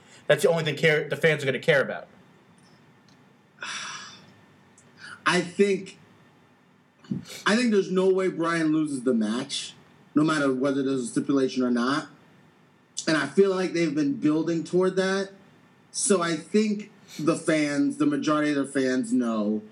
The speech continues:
Speaker 2: you know, fans like us, the adults basically, know that Bryan's going to win. Or I, I mean, you tell me if you think you're, I'm wrong,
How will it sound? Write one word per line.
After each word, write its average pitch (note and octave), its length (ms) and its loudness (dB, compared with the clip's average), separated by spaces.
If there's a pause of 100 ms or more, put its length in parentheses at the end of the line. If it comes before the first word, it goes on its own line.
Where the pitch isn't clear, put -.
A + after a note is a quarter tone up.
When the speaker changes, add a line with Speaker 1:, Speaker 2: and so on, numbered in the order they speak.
(260)
Speaker 2:
you D#3+ 100 4
know, C#3 140 0
fans C#3 320 0
like C3 180 0
us, A#2 260 -2
the C3+ 120 2
adults B2 460 -2
basically, A#2 500 0
know E3+ 460 2
that - 200 -2
Bryan's D3+ 320 2
going D3+ 220 0
to D3+ 80 2
win. D#3 240 -2
Or B2 160 0
I, E3 340 -2
I D#3+ 60 -4
mean, C3+ 340 2 (540)
you C#3 260 2
tell D3+ 160 0
me C#3 80 2
if C3+ 100 -2
you C#3 80 2
think C3+ 220 0
you're, B2+ 180 2
I'm A#2+ 300 0
wrong, C3+ 480 -2